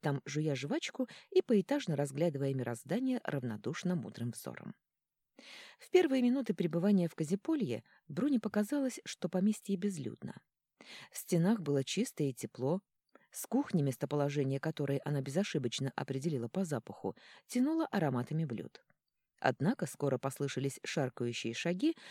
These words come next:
и в гостиную, куда она переместилась с мужем по его портальному перстню,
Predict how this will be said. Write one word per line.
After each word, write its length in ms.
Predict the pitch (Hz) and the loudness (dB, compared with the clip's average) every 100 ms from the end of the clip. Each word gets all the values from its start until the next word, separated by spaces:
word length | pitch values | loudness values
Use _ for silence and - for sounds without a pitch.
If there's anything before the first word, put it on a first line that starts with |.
| - | -14
и 120 | - 185 | 0 2
в 60 | |
гостиную, 640 | 170 208 - 339 277 143 131 - | 2 0 2 4 4 4 0 0
куда 320 | 190 165 139 | 4 6 4
она 160 | 143 | 2
переместилась 640 | 139 160 190 - 160 139 - | 0 2 2 2 0 0 -2
с 100 | - | 0
мужем 360 | 180 127 123 | 0 2 -2
по 120 | 117 143 | -2 0
его 320 | 139 143 - - | 2 0 -2 -2
портальному 560 | 170 - 127 120 147 | -2 0 -2 -2 -2
перстню, 560 | - 147 113 - 110 | -2 -2 -2 -6 -8